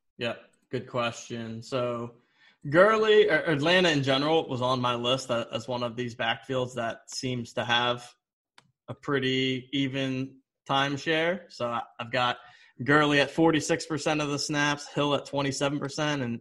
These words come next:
Ito Smith at twenty-five percent. So obviously don't love that from a,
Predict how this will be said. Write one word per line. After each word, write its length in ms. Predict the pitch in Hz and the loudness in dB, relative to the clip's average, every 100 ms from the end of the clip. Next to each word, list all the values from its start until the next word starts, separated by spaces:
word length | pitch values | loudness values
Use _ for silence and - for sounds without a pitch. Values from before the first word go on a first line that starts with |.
| - | -6
Ito 240 | 135 127 | -2 0
Smith 260 | 123 139 135 | -2 -4 -6
at 120 | 131 | -6
twenty-five 540 | 127 123 123 117 127 - | -6 -6 -4 -2 -2 -4
percent. 460 | 147 170 170 185 | -6 -2 -2 -4
So 300 | - 123 117 - _ _ _ _ _ _ | -4 -4 -4 -8 _ _ _ _ _ _
obviously 680 | 127 127 127 - 135 127 - 127 | 2 2 0 -2 -2 -2 -6 0
don't 320 | 147 143 131 | 0 0 -2
love 360 | 131 131 117 | 0 0 0
that 320 | 123 123 127 - - | -2 2 2 2 -6
from 240 | - 123 120 | -4 -4 -4
a, 160 | 113 | -8